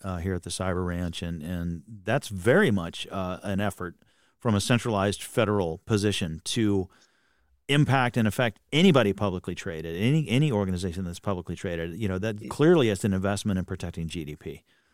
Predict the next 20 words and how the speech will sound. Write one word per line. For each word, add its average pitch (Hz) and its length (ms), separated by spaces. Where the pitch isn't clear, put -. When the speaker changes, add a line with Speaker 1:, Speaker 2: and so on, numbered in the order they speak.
Speaker 2:
Yeah, 202 300
let's, - 360
let's 180 180
talk 190 220
about 139 200
that 135 180
for 131 120
a 110 40
moment, 92 280
'cause 107 140
I 127 40
wanna 160 180
give 160 180
you 135 140
the, 110 420
the 113 160
F 113 160
T - 180
C 110 400
example. 82 680